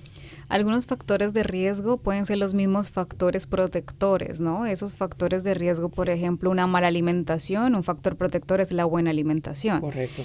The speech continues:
Speaker 1: Un factor protector es, es el aislamiento social, un
Speaker 2: Sí.
Speaker 1: factor protector sería,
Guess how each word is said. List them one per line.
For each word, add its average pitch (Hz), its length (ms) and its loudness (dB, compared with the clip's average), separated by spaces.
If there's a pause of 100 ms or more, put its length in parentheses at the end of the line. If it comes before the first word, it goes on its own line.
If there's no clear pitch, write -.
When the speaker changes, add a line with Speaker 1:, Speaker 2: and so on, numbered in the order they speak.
(160)
Speaker 1:
Un 180 340 2
factor 170 360 0
protector 175 540 0
es, 175 420 4
es 175 180 2
el 165 100 -2
aislamiento 165 760 2
social, 240 580 2
un 214 60 0
Speaker 2:
Sí. 160 60 -4
Speaker 1:
factor - 340 -2
protector 214 600 0
sería, 175 400 0